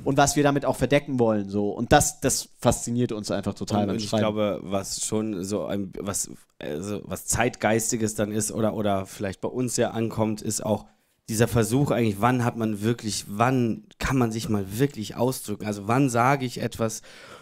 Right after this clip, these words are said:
Speaker 2: und bin in einem Raum und, und ich habe das Gefühl, es wird verstanden, was ich sage und also wie selten komme ich in ein wirklich gutes Gespräch mit Leuten und wie viel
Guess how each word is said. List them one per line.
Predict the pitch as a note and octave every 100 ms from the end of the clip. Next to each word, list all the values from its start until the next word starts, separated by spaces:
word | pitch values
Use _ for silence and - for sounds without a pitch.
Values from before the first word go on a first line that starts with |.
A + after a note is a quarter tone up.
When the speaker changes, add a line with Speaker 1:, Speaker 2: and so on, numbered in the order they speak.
| -
Speaker 2:
und | A2 A2
bin | C3+
in | B2+
einem | A#2+
Raum | G#2+ A#2 C3
und, | A#2+ G#2+ -
und | A2+ A2 -
ich | A2+
habe | A2+ -
das | A2
Gefühl, | A2+ - A2+
es | G#2+
wird | A2+ -
verstanden, | G#2+ - A#2+ C#3 D3+ B2
was | A#2 A2+
ich | G#2+
sage | G#2+ A2+ B2+ A#2+ G2+
und | A2+ G#2+ - - - - - -
also | B2 A#2 A2 A2
wie | D#3
selten | D3+ C3+ D3+ F3+ E3+ C3+ B2+ A#2+
komme | B2+ D3+ D#3
ich | C3+
in | A#2 B2+
ein | A2+ G#2+
wirklich | C#3 E3+ C#3 B2
gutes | - E3+ F3+ C3
Gespräch | A#2+ - A#2+ C#3 C#3
mit | B2 G#2+
Leuten | G#2+ B2+ A#2
und | A#2 G#2+
wie | D3 D3
viel | - C#3 C#3+ C#3